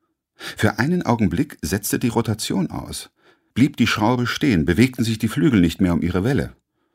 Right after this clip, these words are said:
Sekunden später zittert die Schraube wiederum kurz und bleibt dann stehen. Die Flügel bewegungslos. Atemlos wartet Stolzenburg darauf, dass der Propeller wieder anspringt,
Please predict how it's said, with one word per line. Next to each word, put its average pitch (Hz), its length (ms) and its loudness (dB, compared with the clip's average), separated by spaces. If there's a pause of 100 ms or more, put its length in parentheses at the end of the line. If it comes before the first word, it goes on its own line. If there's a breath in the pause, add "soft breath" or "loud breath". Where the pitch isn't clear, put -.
(840 loud breath)
Sekunden 123 400 4
später 107 420 0
zittert 104 320 -2
die 92 80 -2
Schraube 90 380 0
wiederum 78 420 -2
kurz 87 340 -2
und 80 160 -2
bleibt 71 280 -2
dann 76 80 -2
stehen. - 420 -8 (260)
Die - 60 -2
Flügel 95 480 0 (200)
bewegungslos. - 760 -2 (1400 loud breath)
Atemlos 85 580 2
wartet 80 280 0
Stolzenburg 87 560 -2
darauf, 82 320 0
dass 82 160 -4
der 76 100 -2
Propeller 90 480 -2
wieder 80 180 -2
anspringt, - 680 -6